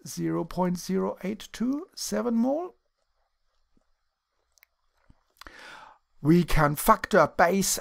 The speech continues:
out, so we would get base times zero point four oh seven four plus one equals zero point zero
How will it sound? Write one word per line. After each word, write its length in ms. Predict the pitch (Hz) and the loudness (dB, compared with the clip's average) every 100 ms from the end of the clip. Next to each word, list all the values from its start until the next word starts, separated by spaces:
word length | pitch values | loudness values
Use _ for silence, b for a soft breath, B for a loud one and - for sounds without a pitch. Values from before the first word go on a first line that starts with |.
| - | 0
out, 440 | 190 110 - - | 0 0 -4 -8
so 340 | - - - 156 | -14 -10 -6 -4
we 220 | 147 139 | -2 -2
would 280 | 135 135 - | -2 -6 -8
get 360 | 170 143 - - - _ | -10 -10 -14 -20 -20 _
base 760 | 190 180 214 208 - - - - _ _ _ _ _ _ _ _ _ _ _ _ _ _ _ _ _ - | -2 -2 -2 -4 -2 0 -2 -6 _ _ _ _ _ _ _ _ _ _ _ _ _ _ _ _ _ -12
times 760 | - 156 139 127 131 127 - - _ _ 165 | -6 -4 -2 -2 -4 -8 -12 -14 _ _ -12
zero 560 | 147 170 190 180 170 | -6 0 2 4 2
point 460 | 156 - 147 143 143 | 0 -4 -4 -6 -10
four 760 | - - - 170 185 180 - - | -16 -16 -8 -4 0 0 -2 -2
oh 280 | 135 139 | -4 -2
seven 500 | 135 - 156 117 117 | -4 -4 -6 -8 -10
four 640 | 117 - - 165 208 277 339 - b b b b b | -12 -14 -10 -8 -2 -2 -2 -10 b b b b b
plus 800 | - 160 190 226 226 190 - - - - _ _ - | -2 0 0 0 -2 -4 -4 -6 -8 -20 _ _ -4
one 300 | 165 254 370 - _ _ _ _ _ _ b b b b b _ _ _ - | 2 2 2 -16 _ _ _ _ _ _ b b b b b _ _ _ -8
equals 640 | 147 139 - 160 151 147 - - | -8 -8 -10 -8 -8 -8 -8 -8
zero 340 | 165 156 147 | -6 -6 -6
point 520 | 143 - 143 143 143 - _ 147 | -10 -12 -10 -8 -10 -14 _ -12
zero 560 | 135 143 147 147 170 | -8 -6 -6 -6 -10